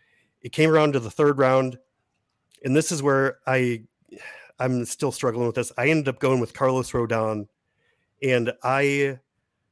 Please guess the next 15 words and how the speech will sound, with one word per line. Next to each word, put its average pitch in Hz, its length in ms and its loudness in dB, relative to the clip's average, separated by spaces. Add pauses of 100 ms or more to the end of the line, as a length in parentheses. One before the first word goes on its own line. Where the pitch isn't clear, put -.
(380)
have 123 100 -16
never 135 320 0
drafted 120 500 -2
him 120 120 -6
before. 107 560 -8 (340)
I've 117 140 -8
always 143 380 2
avoided 127 460 -4
him, 127 400 -6 (420)
but 123 180 -2 (640)
all 165 300 6
my 156 120 2
research 135 420 -2
I 120 80 -2
did, 117 340 -4